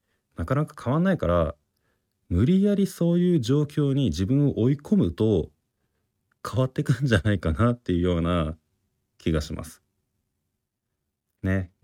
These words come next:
あの、自分を変えるって難しいですよね。もし皆さんも自分を変えたいって思ったら、無理やり環境とか変えてみるといいかもしれませんね。まあ、すっごい大変だけどね。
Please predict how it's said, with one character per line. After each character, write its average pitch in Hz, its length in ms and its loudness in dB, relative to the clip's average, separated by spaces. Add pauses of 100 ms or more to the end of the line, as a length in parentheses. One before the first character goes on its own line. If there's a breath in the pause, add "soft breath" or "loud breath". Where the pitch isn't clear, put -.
あ 80 120 -4
の、 78 180 -2
自 78 160 -2
分 95 120 2
を 90 60 0
変 98 140 2
え - 20 2
る 107 40 0
っ 107 40 -2
て 95 100 -8
難 80 280 -2
し - 80 -4
い 135 40 0
で 123 80 2
す - 100 -6
よ 76 80 -6
ね。 95 280 -4 (400)
も 95 80 -2
し - 120 -6
皆 95 160 0
さ 98 120 -2
ん 85 80 0
も 76 80 -2
自 76 140 -6
分 104 120 0
を 110 40 -2
変 104 140 -2
え 110 40 -2
た 151 120 -2
い 143 40 0
っ - 40 -2
て - 100 -8
思 92 100 -2
っ 90 40 -6
た - 100 -6
ら、 82 320 0 (680 soft breath)
無 85 120 -2
理 95 80 2
や 104 100 2
り 98 320 -2 (800)
環 98 180 -4
境 101 140 -2
と 107 100 -4
か 78 160 -6
変 92 120 0
え 87 40 -4
て 98 80 -4
み 101 80 0
る 95 100 -2
と 87 100 -4
い 98 60 0
い 98 40 -2
か 90 80 -2
も 76 100 -2
し - 80 -8
れ 82 60 -2
ま 76 100 -2
せ 82 140 -6
ん 80 80 -6
ね。 82 260 -4 (640)
ま 104 120 -2
あ、 98 40 -2
す 90 140 -8
っ - 40 -6
ご 104 140 0
い 90 40 -2
大 82 160 -2
変 85 100 0
だ 85 100 0
け 80 80 -2
ど 71 60 -6
ね。 76 220 -8